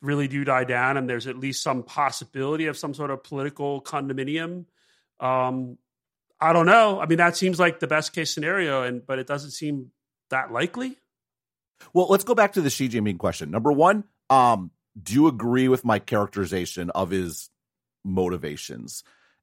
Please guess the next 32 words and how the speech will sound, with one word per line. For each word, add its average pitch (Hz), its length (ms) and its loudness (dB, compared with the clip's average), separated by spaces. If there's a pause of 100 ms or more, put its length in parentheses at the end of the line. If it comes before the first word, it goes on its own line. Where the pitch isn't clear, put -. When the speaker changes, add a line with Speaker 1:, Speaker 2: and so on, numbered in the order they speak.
Speaker 2:
And 131 140 2
then 139 140 2
number 143 240 4
two, 202 380 0
I 123 100 4
think - 340 -6
the, 117 200 0 (180)
the, 110 240 -4 (180)
the 104 140 -2
second - 540 -2 (320)
shoe 143 360 0
here 87 400 -6 (400)
is 127 460 2 (560)
he 165 80 6
has 151 100 6
not 185 180 8
demonstrated 170 440 4
the 135 40 2
sort 131 160 2
of 113 80 -2
pragmatism 135 720 4
we've 110 120 0
associated 123 320 0
with 110 80 -4
Chinese 107 280 -2
leaders 120 240 0
from 101 220 -4
sort 104 200 -2
of 85 60 -6
Deng 107 200 0
Xiaoping 98 440 0
on, 95 360 2